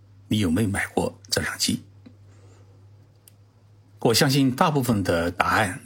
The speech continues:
一定是没有。为什么没有？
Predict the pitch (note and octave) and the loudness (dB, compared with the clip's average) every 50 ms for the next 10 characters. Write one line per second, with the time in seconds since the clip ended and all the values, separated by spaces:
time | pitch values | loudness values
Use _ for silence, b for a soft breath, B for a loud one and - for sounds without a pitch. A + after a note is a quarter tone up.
0 | - _ _ - - G2 G2 F#2+ F#2+ - - - E2 - - - - - - E2+ | -20 _ _ -10 -6 -2 -2 0 0 0 0 0 -2 -6 -10 -14 -8 -6 -4 -2
1 | F2 F2 - - - - - - - - - - _ _ _ _ B B B B | -2 -2 -4 -8 -12 -16 -20 -20 -20 -20 -20 -20 _ _ _ _ B B B B
2 | B B B B B B B - - - - _ _ E3+ D#3 C3 - G#2+ G2+ G#2 | B B B B B B B -20 -20 -20 -20 _ _ 0 2 2 2 0 0 0
3 | G2 F#2+ G2+ F#2 - F2 D#2+ - - | 0 0 0 0 -2 -2 -4 -8 -10